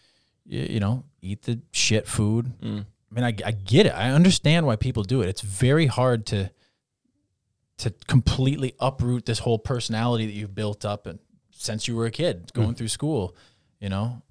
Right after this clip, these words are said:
Speaker 1: I mean, even just that in itself, like, how many times have you, th-, this applies to me a lot, not done something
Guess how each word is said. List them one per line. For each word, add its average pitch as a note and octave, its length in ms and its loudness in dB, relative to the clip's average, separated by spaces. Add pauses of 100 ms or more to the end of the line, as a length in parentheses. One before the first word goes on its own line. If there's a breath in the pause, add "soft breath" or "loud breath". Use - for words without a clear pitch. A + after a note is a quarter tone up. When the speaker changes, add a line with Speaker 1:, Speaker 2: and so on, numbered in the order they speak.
(520)
Speaker 1:
I G#2 40 -20
mean, A#2 120 -10
even D#3+ 180 -6
just C#3 160 -6
that D#3 180 -4
in B2 140 -6
itself, B2 400 -6
like, G2+ 220 -6
how A#2 120 -6
many C#3 140 0
times A#2+ 400 -2
have G#2 120 0
you, A#2 260 0
th-, G#2 120 -8 (140)
this - 260 -8
applies F#2+ 380 -2
to - 80 -8
me B2 140 -2
a F2 60 -2
lot, A2 320 -4 (600 soft breath)
not C#3+ 320 2
done D3+ 200 4
something A#2+ 540 2